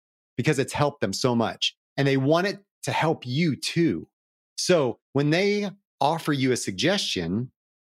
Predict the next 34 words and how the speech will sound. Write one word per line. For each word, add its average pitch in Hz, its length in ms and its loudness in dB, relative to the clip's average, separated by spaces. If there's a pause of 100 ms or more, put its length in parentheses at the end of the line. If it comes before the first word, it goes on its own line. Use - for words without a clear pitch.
(200)
they 123 80 2
want 135 240 2
it 131 140 -6
to - 120 -8
just 98 260 -4
connect, - 640 -6 (120)
right? 98 300 0
And 101 220 0
be 110 160 4
the 90 180 -2 (220)
best 110 280 0
thing 90 220 -2
ever. 85 340 -8 (680)
So 120 380 0 (420)
how 123 160 2
they 139 160 2
undermine 147 320 2
their 151 100 0
influence? 180 500 0 (680)
They, 131 480 2
number 160 220 2
one, 143 260 2
can 123 180 0
tend 135 200 0
to 151 60 0
get 117 140 -2
defensive 110 680 0
pretty 92 220 0
easily. 90 520 -2 (340)
So 117 580 2 (160)
if 127 160 -2 (420)
I 139 160 2
have 143 180 0
suggested 117 880 0